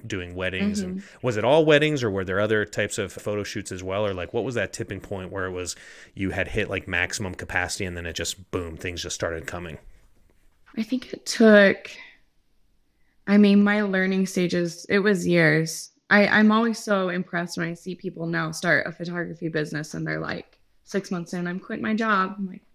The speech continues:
Speaker 2: it took me a
Speaker 1: Lucky.
Speaker 2: good, yeah. <laughs> Like, I don't, uh, and they're already making a bunch. There's so many more resources these days, right?
Speaker 1: Mm.
Speaker 2: Back then, I had to learn by doing, and YouTube was the closest I got to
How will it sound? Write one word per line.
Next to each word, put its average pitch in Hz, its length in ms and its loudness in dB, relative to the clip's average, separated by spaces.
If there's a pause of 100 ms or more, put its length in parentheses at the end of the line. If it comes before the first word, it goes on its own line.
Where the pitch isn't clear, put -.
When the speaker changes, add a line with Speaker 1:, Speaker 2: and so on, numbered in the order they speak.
(680)
Speaker 2:
it 214 120 2
took 262 200 4
me 247 160 10
a 220 40 8
Speaker 1:
Lucky. 190 60 2
Speaker 2:
good, 208 300 6 (640)
yeah. 277 420 8 (180)
<laughs> - 220 -2 (540)
Like, 196 380 0 (100)
I 208 140 4
don't, 196 200 2
uh, - 60 -12 (140)
and 190 260 6
they're 190 140 6
already 180 300 2
making 170 360 -4
a 156 60 -4
bunch. 156 260 -6
There's 269 220 0
so 277 140 6
many 233 160 10
more 147 180 4
resources 147 600 -4
these 147 240 -4
days, 160 280 -4
right? 196 260 -2
Speaker 1:
Mm. - 40 -6
Speaker 2:
Back 190 240 -4
then, 196 200 4
I 175 120 2
had 185 220 -2
to 180 160 -2
learn 175 200 -2
by 185 140 -2
doing, 170 440 -2
and 156 180 -8 (340)
YouTube 175 360 4
was 156 480 -4 (220)
the 185 120 -6
closest 160 480 -8
I 160 100 -2
got 160 340 -2
to 180 240 -6